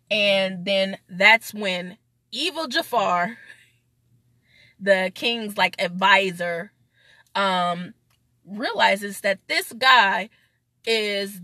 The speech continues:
the, um, diamond in the rough, the guy that can get the buried treasure and the, the, the, um, genie,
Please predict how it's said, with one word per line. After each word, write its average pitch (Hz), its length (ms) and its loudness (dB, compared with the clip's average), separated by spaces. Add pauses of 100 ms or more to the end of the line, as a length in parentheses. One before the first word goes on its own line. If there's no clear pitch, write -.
the, 208 420 -8
um, 185 460 -2
diamond 202 380 0
in 170 100 -8
the 165 100 -8
rough, 165 500 -6
the 180 120 -8
guy 190 300 4
that 185 220 -2
can 185 440 -10 (180)
get 220 220 -8
the 196 80 -8
buried 185 360 -6
treasure 190 420 -4
and 175 220 -6
the, 180 160 -8 (120)
the, 175 260 -2
the, 175 340 -2
um, 175 520 -6
genie, 196 580 -10